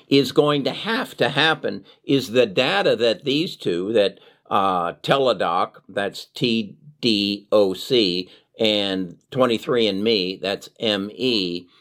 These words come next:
the data that they're using is now going to have to be adapted to our bodies. And that is to say, how can we take the data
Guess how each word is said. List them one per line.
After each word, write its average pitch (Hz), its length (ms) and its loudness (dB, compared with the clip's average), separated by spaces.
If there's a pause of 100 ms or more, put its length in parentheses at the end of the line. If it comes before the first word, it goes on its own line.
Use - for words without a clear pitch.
(240)
the 127 160 4
data 202 400 2
that 165 320 0
they're 175 220 2
using 123 480 -6
is 123 260 -4
now 170 340 0
going 139 340 -2
to 120 100 0
have 123 300 -4
to 110 100 -12
be 113 280 -4
adapted 113 920 -2
to 117 260 -6
our 113 180 0
bodies. 101 720 -2 (460)
And 120 160 2
that 151 180 4
is 147 260 0
to 120 140 -6
say, 90 640 -2 (240)
how 151 480 2
can 131 480 -2
we 120 160 -4
take 120 420 0
the 101 140 0
data 92 720 0